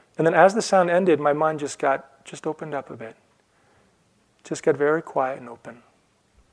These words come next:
It's like, oh, just seeing into, when the conditions are right, the ephemeral nature of experience opens us into a fundamental nature,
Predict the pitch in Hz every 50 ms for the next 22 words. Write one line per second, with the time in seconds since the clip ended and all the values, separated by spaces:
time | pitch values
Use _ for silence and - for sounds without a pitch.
0 | _ _ _ _ _ _ _ _ - - 151 139 - 160 160 175 160 113 101 -
1 | _ _ _ _ _ _ _ _ _ _ _ _ _ _ _ _ _ _ _ _
2 | _ - - 147 - - - - 180 185 190 185 180 175 190 - _ _ _ _
3 | _ - 170 185 202 208 - - - 127 117 - 135 160 - _ _ _ _ _
4 | - 151 143 135 147 - - 160 151 160 147 - 160 147 143 143 143 143 139 131
5 | 131 - - 135 131 - 156 151 143 139 135 135 135 143 170 - - 147 123 120
6 | - - - - 123 120 120 120 - - _ _ _ _ _ _ _ _ _ _
7 | _ _ _ _ _ _ _ _ _ - 160 190 - 226 202 170 180 165 - -
8 | - 151 151 147 147 139 - - 151 147 143 143 139 139 139 135 131 131 131 139
9 | 156 - - 127 120 113